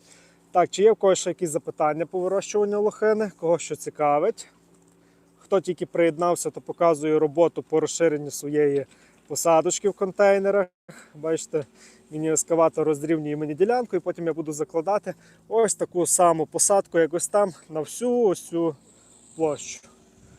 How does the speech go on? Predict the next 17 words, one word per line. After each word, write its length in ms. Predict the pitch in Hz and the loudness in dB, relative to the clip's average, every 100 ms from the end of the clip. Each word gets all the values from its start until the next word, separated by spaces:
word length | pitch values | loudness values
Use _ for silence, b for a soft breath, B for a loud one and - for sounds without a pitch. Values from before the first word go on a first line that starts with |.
| b b _ _ | b b _ _
Ну, 80 | 240 | -8
це 140 | 185 | -8
такий 220 | - 180 | -8 -8
буде 280 | 147 160 143 - _ | -6 -4 -6 -8 _
трохи 300 | 156 - 139 _ | -10 -8 -16 _
довгий 320 | 135 214 214 214 | 0 2 2 -2
проект, 420 | 208 208 214 180 | 0 0 0 -2
напевне, 360 | 170 175 170 | -6 -4 -4
справлюся 580 | 151 - 170 165 156 - | -6 -2 0 0 -4 -4
аж 180 | 151 147 | -4 -4
до 100 | 139 | -10
наступного 580 | 147 - 165 - 147 156 | -12 -10 -10 -6 -4 -4
літа, 380 | 208 240 208 180 b b _ b b b _ | -4 -2 -4 -4 b b _ b b b _
тому 200 | 147 170 | -8 -6
що 280 | 160 - 160 120 B B B B B _ - | -6 0 -2 -2 B B B B B _ 0
працюю 460 | 170 - 202 170 | 0 6 8 8
фактично 640 | - 151 175 160 - 143 | 6 0 2 2 0 -6